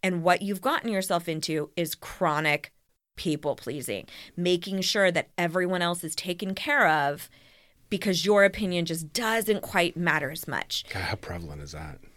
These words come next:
Speaker 1: It really is,
Speaker 2: Right?
Speaker 1: because it's this idea of, "I need to be nice.
Speaker 2: Yeah.
Speaker 1: I need to be nice. I need to be polite. I need to be all these things." Listen to me. You can be kind and have an opinion.
Speaker 2: Yeah.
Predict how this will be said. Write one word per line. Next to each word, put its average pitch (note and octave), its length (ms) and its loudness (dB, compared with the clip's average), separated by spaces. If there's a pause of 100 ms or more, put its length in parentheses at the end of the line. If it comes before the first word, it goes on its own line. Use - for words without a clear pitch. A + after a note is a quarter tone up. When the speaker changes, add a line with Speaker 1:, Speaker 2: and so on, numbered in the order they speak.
(120)
Speaker 1:
It A3 120 10
really D4+ 340 2
is, C4 220 4
Speaker 2:
Right? F2+ 340 0
Speaker 1:
because A#3+ 300 0
it's A#3 140 -8
this A3+ 180 -4
idea G#3+ 380 0
of, F3 220 2
"I G3 60 -4
need G#3 140 0
to G3+ 60 -4
be G3+ 100 -2
nice. - 560 -6 (120)
Speaker 2:
Yeah. E2 340 -4 (100)
Speaker 1:
I - 40 -4
need G3 120 0
to - 60 -6
be D3+ 100 -4
nice. C4 520 0
I F#3+ 60 -2
need F3 160 0
to E3 60 -4
be C#3 100 -6
polite. A3+ 500 0
I G3 60 -4
need F3 160 -2
to F3 80 -4
be E3 80 0
all F3 100 6
these F3 200 -2
things." G#3 260 -2 (380)
Listen D4+ 240 0
to G#3 40 0
me. C3+ 200 -4 (240)
You D#4 180 2
can B4 200 -2
be C#4 240 -4
kind G#3 760 0 (180)
and C#4+ 120 4
have B3+ 180 2
an B3 80 0
opinion. B3 580 -4
Speaker 2:
Yeah. B2 200 6